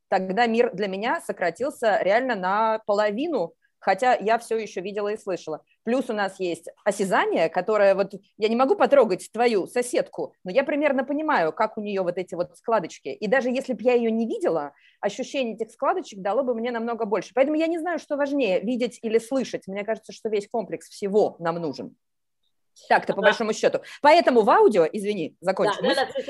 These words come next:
Speaker 2: пожалуйста.
Speaker 1: Поэтому в аудио я пытаюсь очень часто, например, а, воссоздать
Speaker 2: <gasps>
Speaker 1: не то, что, не то, что человек увидит,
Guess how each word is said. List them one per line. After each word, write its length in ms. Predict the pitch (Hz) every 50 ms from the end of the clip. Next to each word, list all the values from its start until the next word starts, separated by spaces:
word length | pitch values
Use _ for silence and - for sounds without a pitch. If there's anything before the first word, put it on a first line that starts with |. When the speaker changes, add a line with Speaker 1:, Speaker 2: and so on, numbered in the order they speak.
| 381 254
Speaker 2:
пожалуйста. 160 | 233 220 214
Speaker 1:
Поэтому 420 | 202 220 269 277 302 262 269 269 247
в 180 | 240 202 220
аудио 480 | 277 330 359 370 370 277 254 285 277 269
я 300 | 240 247 202 269 285 285
пытаюсь 500 | 277 262 262 285 285 277 262 254 247 -
очень 240 | 247 240 - 233 -
часто, 400 | - 262 277 285 - - 240 202
например, 720 | 208 220 226 226 226 202 202 180 185 247 381 427 453 440 - - - - - _
а, 240 | - 208 214 220 - -
воссоздать 680 | 190 220 - - - 240 233 392 359 269 285 285 294 -
Speaker 2:
<gasps> 40 |
Speaker 1:
не 360 | 226 226 254 277 277 277 269 - _
то, 160 | - 294 302
что, 200 | 294 - - 262 - - - _ _ -
не 220 | 180 170 180 180
то, 260 | 180 208 285 403 440
что 240 | - - - 302 233
человек 460 | 226 - 240 233 233 220 233 226 -
увидит, 420 | 240 220 233 285 247 160 147 -